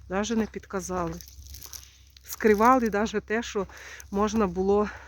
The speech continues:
дещо зробити. Але нічого, дарма, нічого страшного. Не знаю, що в мене своїх проблем теж з Ігорем.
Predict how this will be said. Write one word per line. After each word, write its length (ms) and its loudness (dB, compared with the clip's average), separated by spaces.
дещо 400 -2
зробити. 680 -2
Але 220 6
нічого, 480 2
дарма, 480 4
нічого 460 -2
страшного. 680 -2
Не 80 0
знаю, 380 6
що 140 2
в 40 6
мене 240 6
своїх 500 4
проблем 480 6
теж 200 8
з 280 4
Ігорем. 480 4